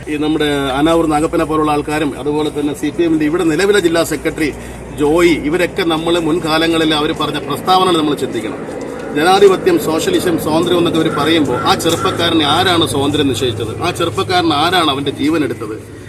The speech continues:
ഇവർ ഈ പറയുന്ന ആദർശ രംഗങ്ങളൊക്കെ വെറും വാക്കിൽ മാത്രമാണ്, അവർക്ക് ഒന്നും ചെയ്യാൻ സാധിക്കില്ല. അവരെ സംബന്ധിച്ചിടത്തോളം ഒരു സർക്കാർ ജീവനക്കാരന് ഇന്ന് ശമ്പളം കൊടുക്കാൻ സാധിക്കുന്നില്ല, പാവപ്പെട്ട അമ്മമാർക്ക് പെൻഷൻ കൊടുക്കാൻ സാധിക്കുന്നില്ല, റേഷൻ കൊടുക്കാൻ സാധിക്കുന്നില്ല, നമ്മൾ എന്താ പറയുക, കൺസ്യൂമർ, ഏഹ്, സ്ഥാപനങ്ങളിലൊന്നും, ഏഹ്,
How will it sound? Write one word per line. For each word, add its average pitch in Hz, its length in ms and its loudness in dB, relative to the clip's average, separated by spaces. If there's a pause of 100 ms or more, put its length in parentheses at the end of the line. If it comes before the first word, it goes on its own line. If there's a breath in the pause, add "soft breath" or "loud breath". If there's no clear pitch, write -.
(160 loud breath)
ഇവർ 208 160 -6
ഈ 226 80 -4 (160)
പറയുന്ന 185 360 2
ആദർശ 156 360 0
രംഗങ്ങളൊക്കെ 156 480 0
വെറും 147 360 0
വാക്കിൽ 139 380 0
മാത്രമാണ്, 123 380 -2
അവർക്ക് 170 200 -2
ഒന്നും 156 240 0
ചെയ്യാൻ 135 260 -2
സാധിക്കില്ല. 120 460 -6 (400 loud breath)
അവരെ 175 260 0
സംബന്ധിച്ചിടത്തോളം 165 560 0
ഒരു 156 80 0
സർക്കാർ 175 420 -2
ജീവനക്കാരന് 156 440 2
ഇന്ന് 143 120 2
ശമ്പളം 143 320 0
കൊടുക്കാൻ 139 240 0
സാധിക്കുന്നില്ല, 113 560 -6 (300 loud breath)
പാവപ്പെട്ട 170 380 2
അമ്മമാർക്ക് 160 500 2
പെൻഷൻ 139 260 0
കൊടുക്കാൻ 151 300 2
സാധിക്കുന്നില്ല, 117 760 -4
റേഷൻ 180 340 2
കൊടുക്കാൻ 165 280 2
സാധിക്കുന്നില്ല, 113 600 -4 (460)
നമ്മൾ 170 240 2
എന്താ 170 140 2
പറയുക, 151 180 0
കൺസ്യൂമർ, 170 420 2
ഏഹ്, 160 240 0
സ്ഥാപനങ്ങളിലൊന്നും, 160 840 2
ഏഹ്, 143 400 0